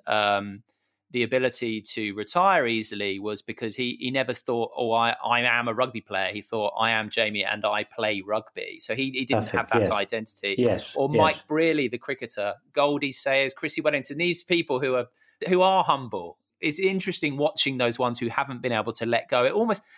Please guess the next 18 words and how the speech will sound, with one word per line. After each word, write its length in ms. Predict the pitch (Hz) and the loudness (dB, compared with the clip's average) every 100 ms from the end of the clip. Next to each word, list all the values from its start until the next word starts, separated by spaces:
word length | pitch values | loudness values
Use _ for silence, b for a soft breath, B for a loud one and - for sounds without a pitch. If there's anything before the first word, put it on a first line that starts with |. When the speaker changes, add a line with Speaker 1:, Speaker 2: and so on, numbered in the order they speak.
| B B | B B
Speaker 1:
I 120 | 139 | 0
hate 280 | 143 202 202 | 2 0 -2
to 100 | - | -6
be 160 | 123 117 | 0 0
rude, 360 | 110 98 95 - | 0 -2 -4 -6
but 120 | - | -4
it, 140 | - - | -4 -4
it's 160 | 160 | 0
almost 320 | 175 180 180 | 0 2 -2
a 40 | 156 | -2
little 120 | 151 | -6
bit 160 | 135 - | -6 -8
tragic 460 | - 131 120 117 | 0 0 0 -6
to 100 | - | -6
see, 380 | - 120 92 85 | -4 -2 -2 -6
to 100 | - | -10
watch. 460 | 107 98 - - - _ _ _ _ _ _ _ _ | -10 -8 -8 -12 -20 _ _ _ _ _ _ _ _
Speaker 2:
Yes, 440 | - 202 208 127 | -2 2 4 2